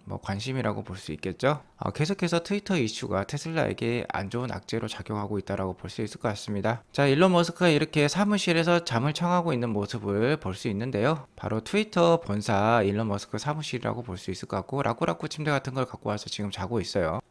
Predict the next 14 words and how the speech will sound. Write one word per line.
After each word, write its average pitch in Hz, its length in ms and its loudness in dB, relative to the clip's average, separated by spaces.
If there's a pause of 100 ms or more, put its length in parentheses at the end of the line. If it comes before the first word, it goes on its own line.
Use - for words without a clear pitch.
(140)
지금 160 420 4
보니 143 260 4
트위터 196 520 4
계정에 117 720 2 (180)
지옥에 165 540 6
있다라고 104 640 4
표현을 151 380 2
하고 151 240 0
있고요. 143 500 0
일론 156 240 4
머스크가 175 460 4
지옥에 160 480 4
있다라는 123 500 4
표현은 110 640 0